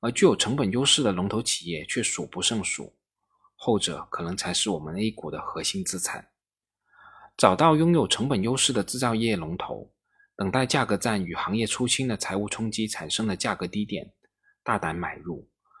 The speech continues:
坐享竞争格局改善带来的稳定长期收益，这才是 A 股真正的核心资产投资之道。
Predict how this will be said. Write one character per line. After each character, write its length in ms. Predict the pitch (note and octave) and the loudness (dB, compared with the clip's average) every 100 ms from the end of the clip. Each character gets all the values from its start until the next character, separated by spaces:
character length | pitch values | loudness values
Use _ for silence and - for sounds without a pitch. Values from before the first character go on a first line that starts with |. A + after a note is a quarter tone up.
| - _ | -20 _
坐 180 | - E3 | 4 6
享 280 | - F2+ E2+ | 6 0 -4
竞 160 | B2 | -2
争 160 | C3 C3 | 0 0
格 160 | G#2+ | 0
局 160 | F#2+ G#2 | 0 -2
改 180 | - E2 | -4 -4
善 280 | - G#2+ F#2 | -2 -2 -2
带 160 | G#2+ | -2
来 120 | F2+ | -2
的 160 | E2+ E2+ | -4 -6
稳 240 | E2 D#2 | -6 -8
定 200 | D#2+ A2+ | -6 -4
长 180 | G2+ F2 | -2 -4
期 120 | F2 | -4
收 220 | G2+ G#2 G#2 | -2 0 0
益， 300 | G#2 E2+ _ _ _ _ - - | -2 -6 _ _ _ _ -20 -6
这 100 | A2+ | -2
才 180 | - E2+ | 0 0
是 240 | - G2+ D#2 | 0 0 0
A 120 | A2 | 0
股 220 | - D#2 | -2 -10
真 220 | - A2 A2+ | -4 -2 0
正 160 | A#2 | 0
的 160 | F2+ D2+ | 0 -4
核 240 | - - | -4 -2
心 240 | - G#3+ G#2+ | 0 -2 -2
资 140 | A2+ | -4
产 260 | - - - | -4 -8 -8
投 240 | - D#2 | -8 -8
资 160 | D#2 - | -6 -6
之 180 | - E2 | -6 -6
道。 320 | E2+ D2+ - | -6 -8 -12